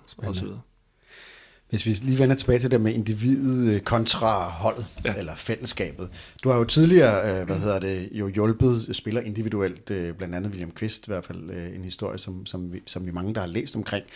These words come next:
Speaker 1: øh, hvor du jo ikke har arbejdet med hans hold, han har været på, men du har arbejdet med ham, og den måde, han udfordrer sig selv på. Hvordan arbejder du med, når du arbejder for F C K,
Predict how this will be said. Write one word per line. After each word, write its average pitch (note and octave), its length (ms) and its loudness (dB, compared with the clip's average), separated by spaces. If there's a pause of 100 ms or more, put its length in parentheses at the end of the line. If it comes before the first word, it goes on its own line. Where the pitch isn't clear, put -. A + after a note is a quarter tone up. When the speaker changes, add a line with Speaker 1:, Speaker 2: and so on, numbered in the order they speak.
(460)
Speaker 1:
øh, E2+ 300 -6
hvor F#2+ 120 -4
du G#2+ 120 0
jo G2+ 80 2
ikke A2+ 140 2
har A#2 80 4
arbejdet G2+ 340 0
med F2 80 -10
hans F#2+ 340 -8
hold, D#3 240 2
han C#3+ 100 2
har B2 80 2
været A2 180 2
på, A#2 120 0
men G#2+ 120 -4
du G#2+ 80 -4
har F2+ 60 -2
arbejdet G2+ 280 -2
med F#2+ 80 -12
ham, G#2+ 360 -2
og F#2+ 100 -8
den F#2+ 140 -4
måde, F#2 120 -6
han G2 100 -6
udfordrer F#2+ 360 -10
sig E2+ 120 -12
selv F2+ 180 -8 (120)
på. F2 220 -14 (580)
Hvordan C3+ 460 4
arbejder B2 360 4
du A#2+ 100 2
med, G#2+ 260 0
når G2 120 -4
du F#2 120 -6
arbejder A2+ 320 -2
for A2 160 -2
F - 40 -6
C - 140 -10
K, - 140 -6